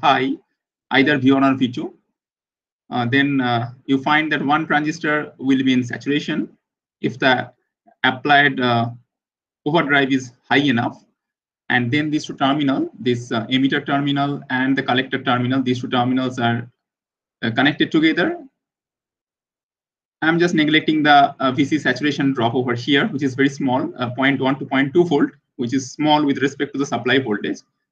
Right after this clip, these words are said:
So you may consider that this terminal and this terminal, that means the collector and emitter, or output terminal and the ground terminal, they are essentially short circuited,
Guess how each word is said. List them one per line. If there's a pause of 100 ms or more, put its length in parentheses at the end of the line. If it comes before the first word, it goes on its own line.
(100)
So
you
may
consider
that
this
terminal
and
this
terminal,
that
means
the
collector (360)
and
emitter, (240)
or
output
terminal
and
the
ground
terminal,
they
are
essentially
short
circuited,